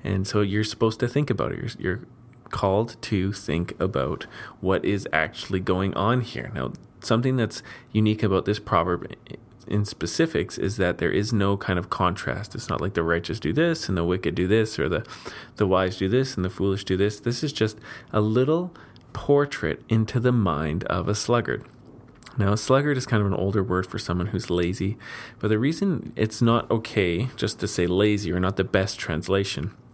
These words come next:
is because a sluggard is somebody not necessarily who just lays around doing nothing. They're somebody who, uh, resists doing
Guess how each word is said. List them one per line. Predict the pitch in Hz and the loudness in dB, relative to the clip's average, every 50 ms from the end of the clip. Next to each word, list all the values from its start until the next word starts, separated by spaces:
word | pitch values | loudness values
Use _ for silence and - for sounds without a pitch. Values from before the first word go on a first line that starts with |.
| - - - - - - - - - - - | -20 -20 -20 -20 -20 -20 -20 -20 -20 -18 -8
is | - | -2
because | - 113 110 - 123 104 107 | -2 0 2 2 2 2 2
a | 110 104 | 2 0
sluggard | - - 127 127 135 165 - 127 - - - - - - - - | 2 2 2 2 2 0 -2 -4 -4 -8 -14 -16 -16 -14 -6 0
is | 110 110 110 | 0 0 2
somebody | - - - 113 110 104 101 95 98 95 95 92 - - - - | 2 2 4 4 4 4 4 4 2 2 0 0 -4 -8 -8 -2
not | - 110 110 127 160 143 | 0 2 4 4 2 2
necessarily | 143 147 - - 135 - - 110 101 95 98 | 0 -2 -2 -4 -2 2 4 4 4 4 2
who | 110 101 | 0 0
just | - 101 - - | 0 0 0 2
lays | 104 101 95 101 | 2 4 4 2
around | 98 90 90 | 2 0 2
doing | 92 90 87 87 | 0 0 2 2
nothing. | 90 98 101 - - - 71 - 104 | 2 2 0 0 -2 -4 -4 -2 -2
They're | - - | -2 -2
somebody | - - 123 117 139 165 165 | -2 0 0 0 2 0 -2
who, | - - 139 123 117 113 - - - - - - - - - | -2 0 0 0 0 -2 -4 -10 -16 -16 -16 -18 -10 -4 -2
uh, | 95 95 - | -2 -2 0
resists | - 101 104 113 104 98 98 101 113 117 131 - - - - - - - - - - - - | 0 2 2 2 2 2 2 2 2 2 2 0 -4 -6 -6 -6 -6 -6 -8 -12 -16 -6 -2
doing | - 110 107 107 104 95 87 85 92 95 101 | 2 2 4 4 4 2 2 2 0 0 -2